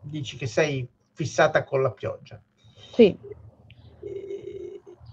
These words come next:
Speaker 1: eh, è sintomo in qualche maniera di libertà?
Speaker 2: Sì,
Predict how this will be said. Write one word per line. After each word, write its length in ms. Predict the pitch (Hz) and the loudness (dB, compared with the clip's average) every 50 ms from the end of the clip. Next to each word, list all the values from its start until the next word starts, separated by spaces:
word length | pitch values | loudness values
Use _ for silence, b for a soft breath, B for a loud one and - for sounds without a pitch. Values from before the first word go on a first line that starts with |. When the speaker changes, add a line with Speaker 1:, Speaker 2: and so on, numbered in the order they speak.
| - - _ | -20 -20 _
Speaker 1:
eh, 560 | _ - - - - - - - - - - - _ _ _ _ _ _ - - - - - - - - - - - - | _ -12 -10 -10 -10 -12 -12 -14 -16 -16 -18 -20 _ _ _ _ _ _ -20 -20 -20 -18 -18 -18 -18 -20 -20 -20 -20 8
è 180 | - 202 208 208 | 10 12 12 12
sintomo 1040 | 202 - - - - 190 180 170 156 127 - - 139 135 131 127 131 127 127 123 - _ _ _ _ _ | 10 6 -2 -2 2 4 4 6 4 2 0 -2 -2 0 0 0 0 0 -2 -4 -6 _ _ _ _ _
in 240 | - 170 165 156 - | -2 0 0 0 0
qualche 400 | - 170 156 151 147 - - 165 | 6 10 10 10 10 8 2 -2
maniera 480 | 143 139 135 135 139 139 143 147 143 139 | 0 2 2 2 4 4 6 6 6 6
di 180 | 135 135 135 | 6 4 -2
libertà? 680 | 135 139 143 135 139 139 131 117 - - 139 127 113 - _ _ - 117 - _ _ _ _ - - - - - - - - - - - - - - - - - - - - - - - - - - - - - - - - - - - - - - - - - - - - - - - - - - - - - - - - - | -4 -4 -2 4 4 4 4 4 0 0 0 0 0 -4 _ _ -20 -20 -20 _ _ _ _ -20 -20 -20 -20 -20 -20 -20 -20 -20 -20 -20 -20 -20 -20 -20 -20 -20 -20 -20 -20 -20 -20 -20 -20 -20 -20 -18 -18 -18 -18 -18 -20 -20 -20 -20 -20 -20 -20 -20 -20 -20 -20 -20 -20 -20 -20 -20 -20 -20 -20 -20 -20 -20 -20 -20 -20 -20
Speaker 2:
Sì, 520 | - - - - 339 294 214 165 147 151 | -20 -20 -8 0 4 6 6 6 4 0